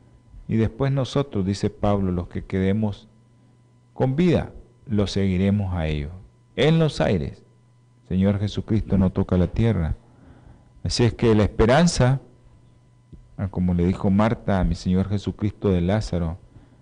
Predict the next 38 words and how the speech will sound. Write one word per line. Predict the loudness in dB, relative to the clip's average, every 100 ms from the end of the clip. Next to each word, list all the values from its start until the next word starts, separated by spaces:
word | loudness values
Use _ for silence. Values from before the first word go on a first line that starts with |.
| -20 -10
"Yo | -2 0 0
sé | -2 -2 -2 -2
que | -4 -2
resucitará | -2 -2 -6 -4 -6 -2 -2 0 0
en | 0
los | -2 -4 -2
días | -2 -2 -6 -6
postreros". | -4 -4 -2 -2 -2 -4 -12 _ _ _ _ _ _ _ -20 -20 -20 -10 -2
Y | 0
esos | 0 0
días | 2 2
están | 2 0 0
llegando. | 2 2 2 0 -6 -12 -16 -18
Así | -6 -6
que | 0 2 2 -2 -12 -20 -20 _ -20 -20 _ -20 -4
triste | 2 2 2 2
la | 2
noticia | 2 -2 0 0
porque | 0 -2 0
no | 2
va | 2
a |
estar | 2 2 2
en | 0
físico | 0 0 0 -2 0
con | -2
nosotros, | 0 0 0 -2 -2
pero | -2 0
muy | -2
pronto | 0 2 0 0 -2
lo | 2
vamos | 2 2 0
a |
volver | 0 0 0 2
a | 4
ver | 4 2 -2 -14 -20 -20 -20 -20 -20
si | -4 2 6 6
Él | 6 4